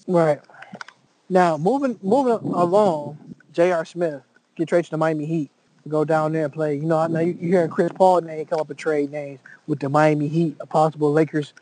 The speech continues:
going to the L A. And he came through, another team that came up was the, uh, the Charlotte Hornets. So, say if you do lose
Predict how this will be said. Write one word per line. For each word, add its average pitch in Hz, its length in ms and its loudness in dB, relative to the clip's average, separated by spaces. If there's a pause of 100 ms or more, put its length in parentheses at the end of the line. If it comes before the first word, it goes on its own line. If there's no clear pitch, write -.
(260)
going 170 200 4
to - 60 -20 (120)
the 147 100 -10
L 160 220 2
A. 143 260 -4 (400)
And 151 380 0 (100)
he 170 120 -2
came 180 220 0 (100)
through, 170 160 2
another 175 200 4
team 165 180 -2
that 160 120 2
came 165 280 0
up 147 140 0
was 147 200 0
the, 160 140 2
uh, 151 180 2
the 139 120 -6
Charlotte 156 360 2
Hornets. 156 400 -4 (200)
So, 170 400 2 (300)
say 285 220 2
if 254 80 -4
you 247 100 -4
do 233 180 -4
lose 196 380 -4